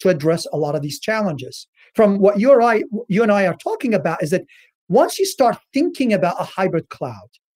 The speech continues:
and you start really embracing that concept to really drive the efficiency, the agility, the elasticity, the monetization, then that is like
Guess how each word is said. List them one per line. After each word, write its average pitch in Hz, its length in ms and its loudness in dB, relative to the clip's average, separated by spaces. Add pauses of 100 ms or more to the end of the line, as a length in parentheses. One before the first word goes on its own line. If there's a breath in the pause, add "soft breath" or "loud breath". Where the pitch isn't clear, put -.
(200)
and 165 100 0
you 185 60 0
start 190 340 -2
really 190 300 2
embracing 175 760 0
that 156 220 -4
concept 156 760 -10 (320)
to 175 100 -2
really 202 160 0
drive 185 400 0
the 180 140 -2
efficiency, 175 680 -4
the 147 140 -4
agility, 185 640 -2
the 160 140 -4
elasticity, 151 1040 -4 (800)
the 156 80 -2
monetization, 170 1080 -2 (460)
then 226 340 -2
that 208 220 -4
is - 140 0
like 180 380 -2